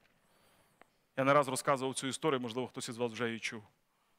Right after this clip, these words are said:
Питання навіть не в тому, юдейська синагога чи лютеранська кірха, це просто так, як було. Але мова не, не, не про це, мова про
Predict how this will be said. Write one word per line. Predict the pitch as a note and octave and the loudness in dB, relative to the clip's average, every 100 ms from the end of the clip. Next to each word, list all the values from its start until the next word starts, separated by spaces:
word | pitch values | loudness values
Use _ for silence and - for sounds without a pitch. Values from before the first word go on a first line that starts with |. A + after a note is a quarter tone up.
| _ _ _ _ | _ _ _ _
Питання | - A3 G3+ F3 | 2 6 6 6
навіть | E3 D3+ | 4 4
не | D#3 | 2
в | |
тому, | - F3 C3+ | 2 2 2
юдейська | A#2 B2+ D#3 D3 - | 2 6 6 4 0
синагога | C3 C3+ C3 D#3 C#3 | 0 2 2 2 2
чи | B2+ B2 | 0 -2
лютеранська | B2 C#3 C3+ - | -2 0 0 -2
кірха, | B2+ E3+ - B2 | 0 0 2 -2
це | A#2+ | -2
просто | C#3+ C#3 C3 - _ - - - - - - - - - | -2 -2 -4 -8 _ -20 -20 -20 -20 -20 -20 -20 -20 2
так, | F3+ E3 | 4 4
як | D3 | 0
було. | G3 G3 A2+ - - - - | 0 2 0 -2 -20 -20 -4
Але | - C3+ | 2 4
мова | D3 E3 C#3+ | 6 4 4
не, | C#3+ C#3+ | 4 2
не, | D#3 D#3 | 2 4
не | D#3 | 4
про | - | 2
це, | D3+ C#3+ | 0 0
мова | A2+ D3 D3+ | 2 2 0
про | C3+ - D3 C#3 | 0 0 0 0